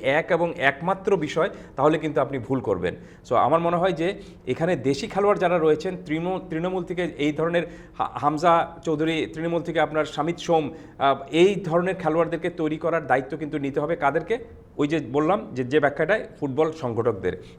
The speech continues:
So, ফুটবল সংগঠকদের কিন্তু অনেক বড় একটা কাজ রয়েছে এখন ফুটবলকে এগিয়ে নিয়ে যাওয়ার জন্যে। ক্রিকেট বাংলাদেশের পড়তির দিক, ক্রিকেটে এখন যে বিষয়টা হচ্ছে যে মাঠের ক্রিকেটের চেয়ে মাঠের বাইরের ক্রিকেট বেশি আলোচনা হচ্ছে, ব্যাট বলের ক্রিকেটের চেয়ে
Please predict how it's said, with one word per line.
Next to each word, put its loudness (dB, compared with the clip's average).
So, -2
ফুটবল -2
সংগঠকদের -2
কিন্তু -4
অনেক 2
বড় 6
একটা -2
কাজ 4
রয়েছে 0
এখন -2
ফুটবলকে 0
এগিয়ে -2
নিয়ে 0
যাওয়ার 2
জন্যে। -4
ক্রিকেট -2
বাংলাদেশের 0
পড়তির -4
দিক, -6
ক্রিকেটে -4
এখন 0
যে 0
বিষয়টা -2
হচ্ছে 2
যে -2
মাঠের -2
ক্রিকেটের -6
চেয়ে -2
মাঠের -4
বাইরের 2
ক্রিকেট 0
বেশি 2
আলোচনা 4
হচ্ছে, 0
ব্যাট 6
বলের 6
ক্রিকেটের 0
চেয়ে 2